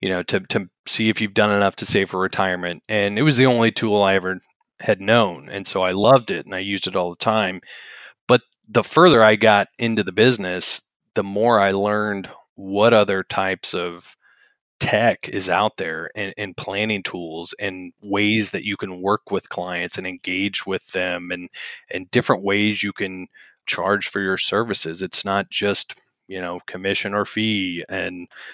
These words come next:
I'm proud to say now that I am set up for advice pay. So that was, that was not an option I had. You know, I knew about eMoney and Money Guide Pro and the different C R Ms.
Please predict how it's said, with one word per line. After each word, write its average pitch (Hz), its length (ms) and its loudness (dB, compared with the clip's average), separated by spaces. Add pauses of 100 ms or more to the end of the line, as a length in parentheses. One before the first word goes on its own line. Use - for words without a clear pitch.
(120)
I'm 98 100 -4
proud 131 240 8
to 123 80 2
say 101 180 4
now 101 560 0 (100)
that 98 120 2
I 110 140 2
am 95 120 -4
set 90 220 0
up 87 120 -4
for 92 160 0
advice 92 360 -2
pay. - 360 -8 (220)
So - 140 -6
that 110 140 4
was, 110 220 2
that 101 200 2
was 117 140 0
not 117 200 4
an 113 80 0
option 113 300 2
I 110 100 2
had. 104 500 2 (380)
You 117 60 2
know, 107 80 6
I 101 80 6
knew 110 260 6
about 104 380 4
eMoney 110 880 2
and 98 140 -4
Money 113 220 0
Guide 104 300 4
Pro 107 640 8
and 101 140 0
the 98 60 -2
different - 360 0
C 110 260 2
R 95 220 4
Ms. 120 680 4